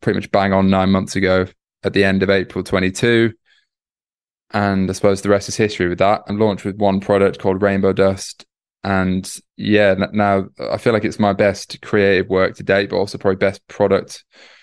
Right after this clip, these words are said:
work. I mean, it's still very early days, but yeah, it's grown really quick. Every growing pain under the sun. I like to think I'm slightly more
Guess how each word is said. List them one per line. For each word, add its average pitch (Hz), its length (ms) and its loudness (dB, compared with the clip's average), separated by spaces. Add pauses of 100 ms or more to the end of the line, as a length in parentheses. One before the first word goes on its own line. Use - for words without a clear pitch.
(260)
work. 101 440 2
I - 20 2
mean, 117 60 2
it's 104 100 -4
still 131 140 0
very 110 240 4
early 104 140 2
days, 110 400 0
but 101 320 0 (380)
yeah, 104 160 0
it's 98 120 -4
grown 101 240 2
really 95 120 -2
quick. - 560 -2 (220)
Every 101 300 0
growing 98 280 0
pain 95 220 -2
under 95 160 -2
the 95 100 -6
sun. 95 440 0 (960)
I - 80 -2
like 107 240 2
to 110 80 -2
think 101 280 -2
I'm 95 200 0
slightly 98 440 0
more 95 360 2